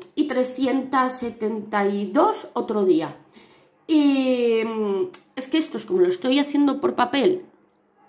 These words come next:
y, em,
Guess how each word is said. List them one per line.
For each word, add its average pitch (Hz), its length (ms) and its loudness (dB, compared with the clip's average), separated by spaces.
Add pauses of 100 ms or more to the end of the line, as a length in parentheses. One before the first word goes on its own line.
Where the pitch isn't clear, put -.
(800)
y, 269 380 4 (100)
em, 190 1040 2